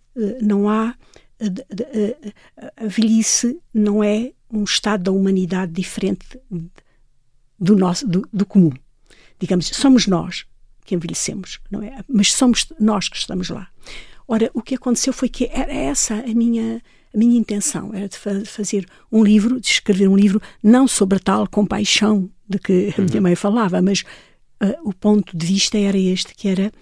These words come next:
Speaker 1: o da resistência, o da capacidade de resistência que se tem e do am-, e do encanto por viver, por se vir a este mundo espreitar uma coisa, não é? Uma coisa que,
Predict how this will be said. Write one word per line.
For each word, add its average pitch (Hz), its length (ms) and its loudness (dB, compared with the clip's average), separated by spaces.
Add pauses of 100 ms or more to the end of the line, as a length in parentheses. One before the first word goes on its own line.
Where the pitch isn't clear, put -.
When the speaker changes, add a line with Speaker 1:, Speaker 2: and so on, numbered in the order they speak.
(320)
Speaker 1:
o 208 100 0
da 226 100 6
resistência, 180 920 -2
o 254 80 -6
da 208 100 -2
capacidade 208 760 -2
de 208 60 -4
resistência 190 840 -2 (280)
que - 60 -8
se - 140 -2
tem 190 300 0
e 214 40 0
do 214 180 2
am-, 196 180 6 (260)
e 208 80 -4
do 202 140 2
encanto 233 580 4
por 202 140 2
viver, 180 420 0 (380)
por 196 120 -10
se - 340 -6
vir 220 280 2
a 185 40 4
este 196 280 0
mundo 226 460 4
espreitar 208 720 -2 (720)
uma 214 160 2
coisa, 185 420 4 (120)
não 185 140 -4
é? 196 60 -6
Uma 196 140 -2
coisa 214 360 0
que, 214 300 -4